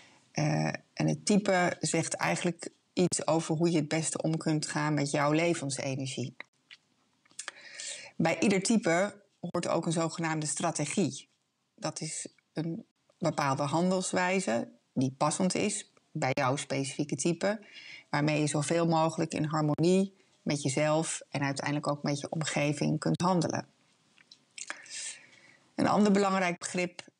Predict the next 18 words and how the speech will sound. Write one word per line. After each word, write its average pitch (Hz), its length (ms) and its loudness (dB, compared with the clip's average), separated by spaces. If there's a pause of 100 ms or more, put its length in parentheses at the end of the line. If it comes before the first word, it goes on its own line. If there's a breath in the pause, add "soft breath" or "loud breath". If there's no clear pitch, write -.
(140)
in 175 120 0
Human 165 200 0
Design, 160 640 -2 (100)
eh, 151 460 -2 (120)
zijn 151 280 -2
de - 80 0
energiecentra. 156 1040 0 (340)
Dat - 200 -4
zijn 156 200 2
er 151 80 4
negen. 147 640 0 (600 loud breath)
En - 80 -2
die 151 100 0
kunnen 151 300 0
ingekleurd 165 640 2
zijn 147 300 0
of 151 140 -2
niet. 160 400 0